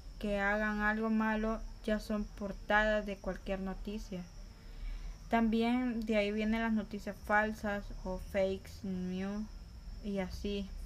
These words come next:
como hay personas que, que no son capaces de sobrellevar el bullying, también hay famosos que no son capaces de sobrellevar esta situación, y es ahí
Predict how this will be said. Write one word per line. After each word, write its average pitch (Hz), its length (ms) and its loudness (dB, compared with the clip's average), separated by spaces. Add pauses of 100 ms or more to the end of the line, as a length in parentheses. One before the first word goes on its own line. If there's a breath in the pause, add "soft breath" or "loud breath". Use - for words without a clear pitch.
como 190 320 0
hay 185 200 2
personas 202 640 -2
que, 185 460 -2 (1500 loud breath)
que 214 60 4
no 214 120 6
son 220 200 4
capaces 220 520 2
de 220 120 -2
sobrellevar 196 840 2 (720 loud breath)
el 208 140 0
bullying, 240 480 2 (880)
también 214 640 2
hay 220 140 2
famosos 220 560 0
que 220 120 -2
no 208 160 -2
son 208 220 -4
capaces 208 520 0
de 208 140 -4
sobrellevar 190 840 -2
esta 214 240 -4
situación, 202 680 -6 (1160 loud breath)
y 214 160 2
es 214 180 -2
ahí 233 400 4